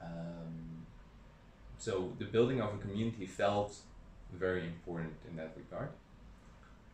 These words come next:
So that was one period in, in which I noticed, okay, this is really also about, uh, the human interaction and, uh, um, their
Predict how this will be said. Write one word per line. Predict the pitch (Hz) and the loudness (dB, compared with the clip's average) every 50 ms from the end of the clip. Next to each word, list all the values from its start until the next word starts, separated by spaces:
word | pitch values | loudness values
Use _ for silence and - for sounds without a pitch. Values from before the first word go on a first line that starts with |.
| - - - - - | -18 -18 -16 -10 -4
So | - 110 | 0 2
that | 110 131 131 | 4 6 8
was | 123 107 - - - - - | 8 8 6 4 -2 -4 -6
one | - 101 98 101 107 104 98 95 92 90 - - - - - - - - - - - - - | -6 -2 4 6 8 8 8 8 6 2 0 -4 -12 -16 -18 -18 -18 -18 -18 -16 -16 -6 0
period | 110 110 101 92 92 92 87 82 80 80 - 87 | 4 6 6 8 8 6 6 4 0 -4 -6 -6
in, | 87 87 82 82 85 87 | -6 -4 -4 -4 -6 -6
in | 87 90 | -4 -2
which | 98 98 95 - - | 0 0 0 0 0
I | 92 92 87 | 0 0 0
noticed, | 90 92 90 87 87 87 - - | 0 0 0 -2 -2 -4 -2 -2
okay, | 92 87 - 90 85 82 82 | -2 -2 -2 -2 -2 -2 -4
this | 85 - - | -6 -8 -10
is | 92 85 85 | -10 -8 -6
really | 92 92 90 90 90 85 | -4 -2 -2 -2 -2 -2
also | 85 87 90 - - 92 85 85 | 0 0 -2 -2 -2 -4 -4 -4
about, | 82 82 85 82 82 - - | -2 0 0 0 -2 -2 -6
uh, | 82 78 78 78 80 - - - - | -8 -8 -8 -8 -10 -10 -12 -14 -12
the | 87 87 | -8 -4
human | 95 95 90 85 85 | -2 -2 -2 -2 -2
interaction | 87 - - 80 80 82 - - - 80 76 - - - - - - | -4 -4 -2 -2 -2 -2 -4 -6 -10 -10 -10 -12 -12 -14 -16 -16 -16
and, | - - - 123 - - - - | -14 -12 -12 -12 -12 -12 -12 -14
uh, | - - - - - - - - - - - - - - - - - - - | -14 -14 -16 -18 -18 -18 -18 -16 -16 -16 -16 -18 -18 -20 -20 -18 -16 -12 -10
um, | - - - - - - - - - 92 92 | -10 -10 -10 -10 -12 -12 -10 -8 -6 -4 0
their | 98 95 92 92 90 90 90 87 87 - | 2 2 4 4 4 2 2 0 -4 -6